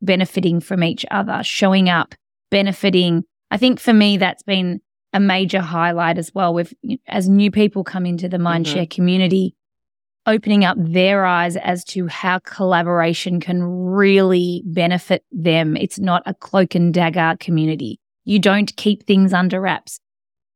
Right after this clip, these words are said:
Speaker 1: And also to that point, health business is hard. It's not like, I say this all the time, it's not like any other business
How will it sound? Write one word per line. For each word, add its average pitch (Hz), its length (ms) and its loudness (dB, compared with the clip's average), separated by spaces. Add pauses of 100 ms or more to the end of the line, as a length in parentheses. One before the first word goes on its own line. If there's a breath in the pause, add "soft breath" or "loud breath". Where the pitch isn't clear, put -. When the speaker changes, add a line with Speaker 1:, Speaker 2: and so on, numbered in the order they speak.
(260)
Speaker 1:
And 262 120 0
also 262 360 0
to 240 140 -4
that - 200 0
point, 226 380 0 (500)
health 277 360 0
business 254 400 2
is 254 160 2
hard. 175 640 0
It's 233 240 -8
not 240 220 -4
like, 254 300 -2
I - 100 -6
say 233 240 -8
this 262 160 -4
all 320 100 -6
the 196 80 -8
time, 226 380 -8
it's - 100 -14
not 254 160 0
like 285 220 -2
any 277 220 4
other 269 160 4
business 254 640 0